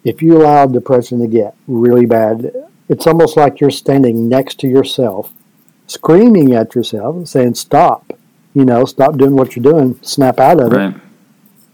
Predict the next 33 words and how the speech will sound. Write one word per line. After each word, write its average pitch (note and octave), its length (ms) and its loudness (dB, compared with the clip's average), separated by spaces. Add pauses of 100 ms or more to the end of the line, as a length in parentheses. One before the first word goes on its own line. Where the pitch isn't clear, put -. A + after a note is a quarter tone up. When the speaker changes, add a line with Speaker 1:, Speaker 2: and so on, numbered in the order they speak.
(320)
Speaker 1:
But D3+ 160 0
you D#3+ 80 0
can't D3+ 200 -2
hear D#3 160 2
yourself. A#2+ 440 -6 (1000)
It's C3+ 160 -2
like C3 220 2
you're D#3+ 400 2
watching C#3+ 580 2
everything C#3+ 380 2
unfold C3 460 0
and A#2+ 180 0
you're A#2 240 0 (140)
completely B2 460 -6
helpless. A#2 500 -8 (680)
I, C#3+ 160 2
Speaker 2:
Right. - 300 -4
Speaker 1:
I, D3+ 580 2
I've C3+ 200 -8
told D3 360 0
people C#3 380 0
it's C#3 280 -4
like C3+ 380 0 (680)
the C3 120 0
brain, A#2+ 720 2 (1400)
the B2 80 -4
mind B2+ 480 2
just A2+ 200 -4
completely C#3+ 560 -2
takes - 460 -6
over C3 240 2
the A#2+ 140 0
body. A2 640 -2